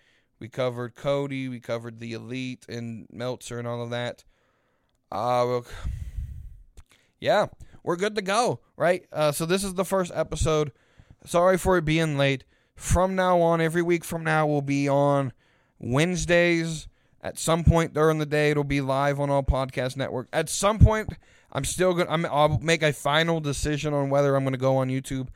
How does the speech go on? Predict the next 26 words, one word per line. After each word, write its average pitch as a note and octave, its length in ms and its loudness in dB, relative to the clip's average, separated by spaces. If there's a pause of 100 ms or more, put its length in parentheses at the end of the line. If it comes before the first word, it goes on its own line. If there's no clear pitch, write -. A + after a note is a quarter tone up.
(300)
I C3 100 0
typically F#3 580 4
don't D3+ 300 0
like D3 260 0
posting D3 680 4 (640)
video D#3+ 500 2
podcast, E3 760 -2
but C3 160 -2
that D3 180 0
might D3+ 260 -2
be D3+ 100 -6
something, C#3 560 -6
like, B2+ 120 -6
video C#3+ 320 0
versions C3+ 380 -2
of B2 120 -4
the B2 120 -4
episodes. B2+ 540 -6 (1040)
Um, D3 200 4
typically G3+ 440 -2
because F3+ 240 -2
I F3 80 4
don't F3+ 240 0
really F#3 160 2
have E3+ 160 2
a, C#3 160 2